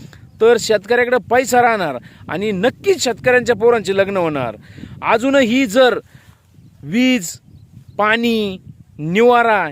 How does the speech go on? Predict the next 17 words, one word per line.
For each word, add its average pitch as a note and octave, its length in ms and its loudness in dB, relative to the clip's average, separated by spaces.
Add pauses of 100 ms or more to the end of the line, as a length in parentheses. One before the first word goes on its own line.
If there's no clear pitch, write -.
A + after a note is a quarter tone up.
(120)
ह्या G3 160 0
गोष्टीकडं B3 520 -2
जर B3+ 320 2
केंद्राकडं B3+ 500 0
मागायच्या C#4 440 2
ठरल्या, F#3 340 2
ठरू F#3+ 400 -2
राहिल्या, D#3+ 300 0 (400)
तर A3+ 120 4
मग B3 200 -2
आमच्या A#3 360 2
जिंदगीत A3+ 580 -2 (440)
तुम्ही B3 300 -2
येऊन A#3+ 360 2 (260)
काय C#4+ 220 0
दिवे A#3 300 2
लावले, E3 380 0